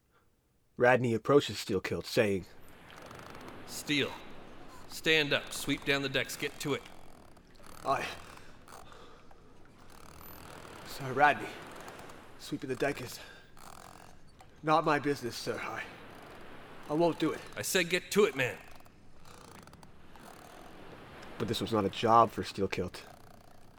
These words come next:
Speaker 1: It was a job for the young green hands of the crew. Not only that, but look at the state of the man.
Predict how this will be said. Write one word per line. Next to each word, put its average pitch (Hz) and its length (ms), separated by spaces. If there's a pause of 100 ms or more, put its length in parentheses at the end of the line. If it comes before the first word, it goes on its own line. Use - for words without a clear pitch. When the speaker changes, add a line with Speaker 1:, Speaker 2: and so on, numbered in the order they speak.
(120)
Speaker 1:
It - 80
was 110 140
a - 20
job 117 280
for - 80
the 101 100
young 110 240
green 110 260
hands 104 320
of 90 80
the - 60
crew. 92 320 (760)
Not 117 140
only 110 240
that, 120 320
but 85 140 (1500)
look 139 100
at 139 40
the 127 60
state 139 260
of 101 80
the 95 40
man. 90 300